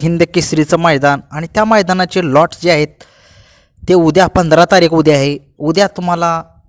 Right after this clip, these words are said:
लॉट बघायला मिळतील त्या मैदानात. नक्कीच सगळ्यांची उत्सुकता जी लागली ती एकसष्ट फाट्याच्या हिंद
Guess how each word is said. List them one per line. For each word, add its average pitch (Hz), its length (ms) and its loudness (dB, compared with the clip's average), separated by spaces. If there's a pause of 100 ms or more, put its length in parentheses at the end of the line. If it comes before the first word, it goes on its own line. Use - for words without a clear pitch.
लॉट 143 340 -2
बघायला 160 340 2
मिळतील 156 380 -4
त्या 156 100 0
मैदानात. 143 400 -4 (880)
नक्कीच - 440 -6
सगळ्यांची 180 580 -2
उत्सुकता 185 480 0
जी 175 180 2
लागली 160 340 4 (540)
ती 170 80 6
एकसष्ट 196 500 2
फाट्याच्या 175 340 0
हिंद 165 180 0